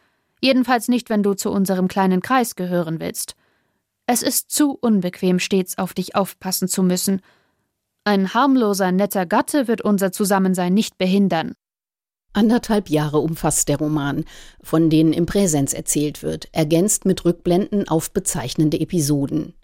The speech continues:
Speaker 2: Mit einer englischen Jagdsaison beginnt er und endet mit Sissis Planungen für eine weitere.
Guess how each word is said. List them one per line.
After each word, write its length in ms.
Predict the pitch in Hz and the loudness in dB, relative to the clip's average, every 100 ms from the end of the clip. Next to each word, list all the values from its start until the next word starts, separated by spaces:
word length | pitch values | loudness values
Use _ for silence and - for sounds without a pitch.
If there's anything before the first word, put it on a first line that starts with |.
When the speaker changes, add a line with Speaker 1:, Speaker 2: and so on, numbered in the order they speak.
| _ - - - - | _ -20 -18 -10 0
Speaker 2:
Mit 240 | 180 - | 0 2
einer 240 | 170 170 | 2 2
englischen 440 | 170 180 170 - 165 | 4 4 4 4 2
Jagdsaison 680 | 143 143 - 156 143 147 147 | 2 -2 -2 0 2 2 2
beginnt 400 | 147 180 220 - | 2 2 2 2
er 260 | 185 175 | 0 2
und 220 | 180 175 - | 2 0 -2
endet 420 | - 160 175 180 | 0 2 4 2
mit 140 | 180 180 | -2 0
Sissis 360 | 170 170 190 | 0 0 -2
Planungen 580 | - 165 139 143 160 165 | -2 0 0 0 2 2
für 180 | - 190 | 0 -2
eine 260 | 180 196 151 | 0 0 0
weitere. 600 | 127 131 - 143 135 | -2 -4 -6 -8 -8